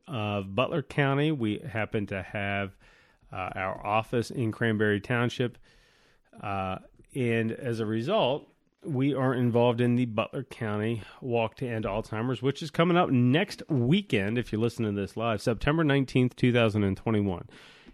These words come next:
Uh, for the first time, the Butler County Walk is going to be in Cranberry instead of Butler. We're hoping to have a big turnout as a result.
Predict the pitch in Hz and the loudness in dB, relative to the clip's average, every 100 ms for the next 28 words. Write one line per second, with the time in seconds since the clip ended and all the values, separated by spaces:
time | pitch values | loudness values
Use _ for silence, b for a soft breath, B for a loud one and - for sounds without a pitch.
0 | _ - 110 101 - 135 123 117 110 - | _ -8 -4 -2 -2 2 4 4 2 2
1 | 165 208 - - 214 175 90 82 80 - | 0 0 -6 2 4 4 2 -2 -6 -2
2 | 113 117 143 - 156 - 139 135 123 110 | 0 4 4 4 -2 0 2 4 4 4
3 | 113 113 127 107 120 123 120 120 131 123 | 2 0 -2 2 4 4 2 0 2 2
4 | - 175 202 170 104 98 101 101 120 101 | 4 6 6 8 8 8 8 6 4 4
5 | 110 - - 85 87 87 107 - 104 107 | 4 2 0 -2 0 2 2 2 2 2
6 | 98 95 98 - 135 143 139 127 117 117 | 0 0 0 0 2 4 4 4 4 2
7 | 113 113 110 | 4 4 2